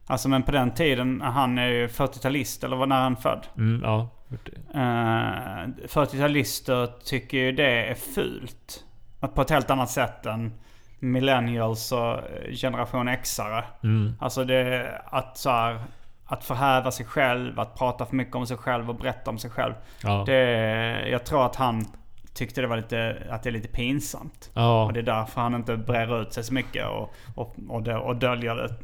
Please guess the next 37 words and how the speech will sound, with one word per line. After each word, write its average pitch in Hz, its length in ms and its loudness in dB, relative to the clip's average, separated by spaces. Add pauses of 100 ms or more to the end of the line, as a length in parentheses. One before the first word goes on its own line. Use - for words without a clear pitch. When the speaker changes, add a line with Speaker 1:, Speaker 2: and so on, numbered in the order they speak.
(220)
Speaker 1:
i 151 100 -2
en 123 100 2
bok 117 200 0
som 139 100 -2
heter - 120 -4
Att - 160 -6
skriva. 135 480 2
Speaker 2:
<laughs> - 60 2 (920)
Ja, 123 420 8
så 151 160 4
är 156 100 8
det 104 80 8
nog. 98 320 2
Men 107 60 2
jag 113 140 4
tror 143 180 4
också - 280 0
att 127 240 -2
det 98 580 2
sättet - 460 -2
som 120 140 2
man 117 100 6
använder 98 380 2
att 98 180 -4
mixa, 107 720 2 (220)
eh, 95 440 0 (220)
skrivarguide 90 960 2
med 90 380 -2
personliga 95 360 0
berättelser. 101 360 0 (220)
Speaker 1:
Mm. 165 280 4
Speaker 2:
Jag 110 120 2
tänker 107 480 4
mycket 147 380 0
på 110 140 2
den 101 100 4
här, 95 360 2